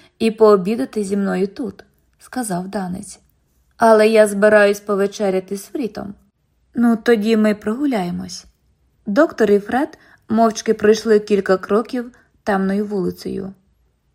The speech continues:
«Я не хочу обідати», раптом сказав хлопець. «Я не хочу зустрічатися з Ніколсом сьогодні ввечері.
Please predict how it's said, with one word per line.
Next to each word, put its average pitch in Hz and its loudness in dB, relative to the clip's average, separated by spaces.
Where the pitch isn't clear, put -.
«Я 208 0
не 196 0
хочу 196 -6
обідати», 190 -6
раптом 196 -4
сказав 185 -8
хлопець. - -14
«Я 247 2
не 240 0
хочу 240 0
зустрічатися 220 0
з 190 -8
Ніколсом 220 -2
сьогодні 202 -6
ввечері. 196 -8